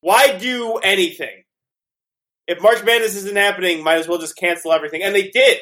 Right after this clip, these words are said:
I think, I think they heard me. So Sheffield is happening, ladies and gentlemen. It's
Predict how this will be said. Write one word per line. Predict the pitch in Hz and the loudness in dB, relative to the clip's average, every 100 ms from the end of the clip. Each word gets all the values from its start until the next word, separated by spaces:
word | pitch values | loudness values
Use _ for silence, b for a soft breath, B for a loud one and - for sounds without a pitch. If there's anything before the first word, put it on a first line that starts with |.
| - 147 | -6 -8
I | |
think, | 151 175 - 143 | -6 -6 -6 -6
I | |
think | 151 175 | -4 -4
they | 165 | -4
heard | 143 170 165 | -4 -6 -8
me. | 110 107 _ _ _ | -14 -20 _ _ _
So | - 151 143 135 127 - _ _ _ - - _ _ _ _ _ _ - | -6 0 0 0 -4 -10 _ _ _ -14 -14 _ _ _ _ _ _ -6
Sheffield | 196 233 247 | -4 -2 -2
is | 202 | 2
happening, | 233 202 151 123 | 2 2 -4 -4
ladies | 143 143 | -6 -6
and | 139 | -6
gentlemen. | 135 135 131 | -4 -4 -4
It's | 127 | -10